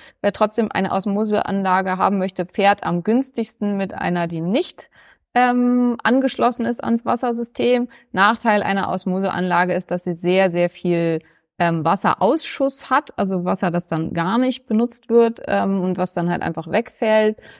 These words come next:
ähm, was in Zeiten von Wassermangel problematisch ist. Ähm, jeder sollte einen Wasserfilter haben, weil unser Wasser sehr, sehr viel Stoffe enthält,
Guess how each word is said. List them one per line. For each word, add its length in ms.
ähm, 540
was 320
in 180
Zeiten 340
von 200
Wassermangel 640
problematisch 880
ist. 500
Ähm, 640
jeder 500
sollte 340
einen 200
Wasserfilter 680
haben, 360
weil 200
unser 260
Wasser 400
sehr, 280
sehr 140
viel 200
Stoffe 320
enthält, 560